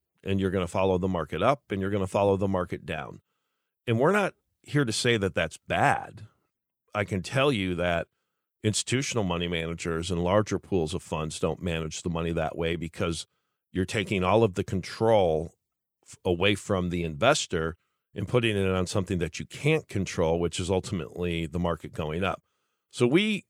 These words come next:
think if you have a buy and hold mandate, we call that beta.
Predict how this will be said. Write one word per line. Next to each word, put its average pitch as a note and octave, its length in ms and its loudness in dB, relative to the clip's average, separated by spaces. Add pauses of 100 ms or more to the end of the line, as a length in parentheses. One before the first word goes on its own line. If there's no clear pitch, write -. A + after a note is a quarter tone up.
(160)
think B2 180 -2 (500)
if A2+ 180 2 (180)
you A#2 240 2
have C3 280 4
a G#2+ 60 6
buy G2 280 2
and G#2+ 120 0
hold G#2+ 220 4
mandate, F#2+ 560 0 (920)
we A#2 140 6
call A2 240 6
that G2 220 4
beta. F#2+ 400 0